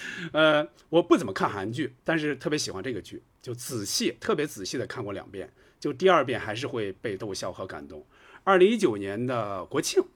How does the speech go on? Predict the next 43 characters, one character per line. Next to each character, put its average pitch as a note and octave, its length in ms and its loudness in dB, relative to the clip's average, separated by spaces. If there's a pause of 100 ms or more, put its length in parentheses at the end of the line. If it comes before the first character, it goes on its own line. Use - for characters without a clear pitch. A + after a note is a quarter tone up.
应 D3 100 -10
该 C#3+ 80 -4
是 C#3 80 -8
国 G#2 140 -6
庆 F#2+ 240 -10
吧， D#2+ 80 -16 (640)
我 A2+ 300 0
去 - 400 -4
过 F2 520 -6
韩 F2 240 -10
国， E2+ 320 -12 (120)
就 - 140 -14
当 F#3 300 8
时 G2 280 -2
呢， G#2+ 340 -2 (440)
我 B2 120 -4
是 A#2+ 80 -4
专 E3+ 240 10
门 G3 140 2
儿 D3 320 8
去 - 260 2
过， A2 340 -2
就 - 140 -8
里 G#2+ 140 -6
边 G#2 100 -2
儿 B2+ 60 2
那 D3 100 0
个 A#2+ 140 -2
金 F#3+ 240 6
正 D#3 200 6
峰 F3 240 4
和 D#3 140 -2
曼 E3 180 4
玉 G#3 220 2 (380)
这 G#3 120 6
两 A#2+ 200 6
个 A2+ 100 -2
人 G#2 220 -4
去 - 240 -2
过 C3 120 2
的 A#2 120 -2
那 B2 200 0
家 A#2 300 -4